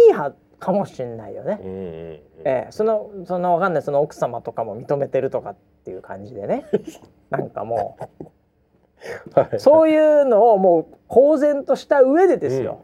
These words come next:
Speaker 2: うん、うん。
Speaker 1: もう岡本がついてたら、
Speaker 2: うん。
Speaker 1: それはもう全然ある意味ね、
Speaker 2: うん。
Speaker 1: そこまで誰に何か言われる筋合いあんのかみたいな感じで、
Speaker 2: うん。
Speaker 1: 開き直れるぐらい、
Speaker 2: うん。
Speaker 1: 後ろのスポンサーも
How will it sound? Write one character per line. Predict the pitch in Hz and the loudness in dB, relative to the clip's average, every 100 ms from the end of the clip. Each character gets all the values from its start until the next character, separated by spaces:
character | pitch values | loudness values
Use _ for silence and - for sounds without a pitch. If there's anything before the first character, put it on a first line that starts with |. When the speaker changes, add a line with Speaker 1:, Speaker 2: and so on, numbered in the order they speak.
| - | -16
Speaker 2:
う | 90 | -14
ん、 | |
う | |
ん。 | 82 71 _ _ - | -14 _ _ _ -2
Speaker 1:
も | 226 185 160 - _ - | 2 2 0 -6 _ -20
う | - - - | -20 -14 -2
岡 | 220 196 | 0 2
本 | 214 202 | 2 2
が | 196 208 | 2 2
つ | 208 | 0
い | 202 | 0
て | 156 | -2
た | 123 | -4
ら、 | 117 104 | -4 -6
Speaker 2:
う | 110 | -6
ん。 | 117 95 73 | -6 -8 -12
Speaker 1:
そ | - - 247 | -16 0 2
れ | 339 | 4
は | 359 320 | 4 2
も | 320 240 | 2 0
う | 160 | 0
全 | 156 220 | -4 -4
然 | 214 226 214 202 | -2 -2 -2 -2
あ | 214 | 0
る | 208 139 | 0 -2
意 | 98 | -6
味 | 90 | -12
ね、 | 117 165 | -12 -12
Speaker 2:
う | 85 | -16
ん。 | 85 | -12
Speaker 1:
そ | 80 | -8
こ | - - 302 | -6 -4 -2
ま | 311 302 | -2 0
で | 214 139 | 2 2
誰 | 156 160 160 | 2 2 2
に | 165 156 139 - | 0 -4 -4 -4
何 | 147 139 | -4 -6
か | - 107 | -10 -6
言 | 110 | 0
わ | 127 | 0
れ | 127 | 0
る | 127 | -2
筋 | 123 127 120 | -6 -6 -4
合 | 117 | -4
い | |
あ | 104 | -6
ん | 101 | -10
の | 95 | -14
か | - 85 | -16 -20
み | - | -18
た | - | -14
い | 92 | -10
な | 90 | -10
感 | - 127 160 | -10 -10 -8
じ | 151 151 | -4 0
で、 | 156 - _ - | 0 0 _ -2
Speaker 2:
う | 170 | 2
ん。 | |
Speaker 1:
開 | 220 | 2
き | 226 | 2
直 | 226 226 220 | 2 4 4
れ | 214 | 4
る | 196 | 4
ぐ | 190 | 2
ら | 131 95 | 0 -2
い、 | 113 | -8
Speaker 2:
う | |
ん。 | 98 80 - | -10 -10 -8
Speaker 1:
後 | 156 - 233 | -8 -2 0
ろ | 208 | 2
の | 214 | -2
ス | - | -2
ポ | 214 196 | -4 -4
ン | |
サ | - 175 | -4 -4
ー | 170 | -2
も | 160 151 | -2 -2